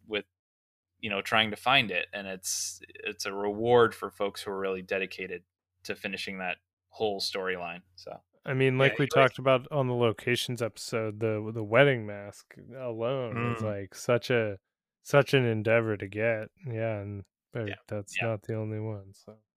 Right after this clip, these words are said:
Speaker 3: Yeah, you always feel more of a connection to an item in a game if it was very, very difficult to get. Um, everyone at home is laughing at us right now, though, 'cause they're gonna announce Majora's Mask two tomorrow,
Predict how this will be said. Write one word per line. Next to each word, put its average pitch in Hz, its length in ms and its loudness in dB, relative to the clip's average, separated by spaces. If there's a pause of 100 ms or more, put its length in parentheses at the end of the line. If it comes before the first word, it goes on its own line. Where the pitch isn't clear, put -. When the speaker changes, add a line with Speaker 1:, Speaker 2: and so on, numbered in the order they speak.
(920)
Speaker 3:
Yeah, 113 160 0
you 123 160 -2
always 143 220 4
feel 139 100 0
more 127 160 0
of 117 80 -2
a 120 60 -6
connection 110 400 -4
to 113 140 -8
an 113 80 -4
item 113 260 -2
in 117 60 -8
a 123 40 -8
game 127 240 -6
if 123 120 -12
it 120 180 -4 (320)
was 120 480 0 (220)
very, 120 320 0
very 113 220 0
difficult 107 340 -8
to - 80 -10
get. 107 200 -4 (680)
Um, 107 380 2 (640)
everyone 143 320 6
at 127 100 2
home 131 220 0
is 120 80 -6
laughing 117 320 4
at 110 100 0
us 113 140 -2
right 120 140 0
now, 117 140 2
though, 117 180 -8
'cause - 160 -12
they're 120 100 -4
gonna 117 160 -2
announce 117 320 -2
Majora's 117 380 -2
Mask 113 260 -2
two 117 140 -4
tomorrow, 113 500 -4